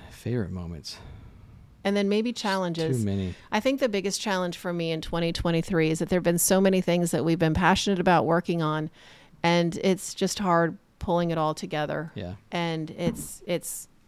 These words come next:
Speaker 2: not been easy to stay organized. I think that most people that
Speaker 1: Mm-hmm.
Speaker 2: know us know that not only do we have our practice, but we also have the podcast, which
Speaker 1: Mm-hmm.
Speaker 2: is our way of trying to get information from other people
Speaker 1: Mm-hmm.
Speaker 2: in addition to the stuff we've learned and bring it all to you.
Speaker 1: Right.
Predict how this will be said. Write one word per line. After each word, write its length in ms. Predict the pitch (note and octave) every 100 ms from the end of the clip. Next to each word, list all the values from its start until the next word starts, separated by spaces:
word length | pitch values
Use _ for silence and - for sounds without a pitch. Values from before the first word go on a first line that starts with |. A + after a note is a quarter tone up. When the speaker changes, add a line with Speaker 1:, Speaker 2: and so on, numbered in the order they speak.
| -
Speaker 2:
not 400 | G3+ F3 E3+ -
been 180 | G3 F3
easy 380 | E3 F3 F3 D#3+
to 140 | D#3
stay 260 | - E3+ E3+
organized. 680 | F3 E3+ E3+ D3+ D#3 D#3+ -
I 80 | E3+
think 240 | - F3+
that 140 | E3+ D#3+
most 240 | F3 E3+
people 260 | F#3 E3+ E3+
that 60 |
Speaker 1:
Mm-hmm. 80 | D#3+
Speaker 2:
know 160 | F3 E3+
us 180 | D#3+ E3+
know 200 | D#3+ D#3+
that 120 | D3+
not 160 | E3 E3
only 180 | F3 F#3
do 140 | F3+
we 100 | E3+
have 240 | F3 F3
our 100 | E3+
practice, 640 | D#3 E3+ E3 - D#3 - - - - - _ -
but 120 | F#3+
we 140 | F#3
also 340 | F3 F3+ G3 F#3
have 240 | F#3+ E3+
the 80 | E3+
podcast, 720 | G3 F3 G3 G3+ D3 D#3+ -
which 160 | F3 A#2
Speaker 1:
Mm-hmm. 80 |
Speaker 2:
is 260 | E3 D#3+ - _ - _ -
our 100 | F3+
way 240 | E3+ F3+
of 100 | E3+
trying 380 | - - F3+ F#3
to 80 | E3+
get 380 | F3 - F3+ F#3+
information 760 | G3 G3 F3 F3 F#3+ F3+ E3+
from 260 | - F3+ E3+
other 220 | E3 F3
people 480 | G#3 D#3+ D#3+ E3 F#3+
Speaker 1:
Mm-hmm. 140 | G3+
Speaker 2:
in 100 | F3+
addition 420 | E3+ F3 G3 G3
to 100 | F3+
the 80 | E3
stuff 340 | E3+ F3+ E3+ -
we've 180 | F3+
learned 300 | F3 E3+ D#3+
and 100 | E3
bring 220 | E3+ F3 F3
it 80 |
all 180 | D#3+ D#3
to 140 | D#3 E3
you. 300 | D#3 E3+ D#3+
Speaker 1:
Right. 300 | A#2 F#2+ F2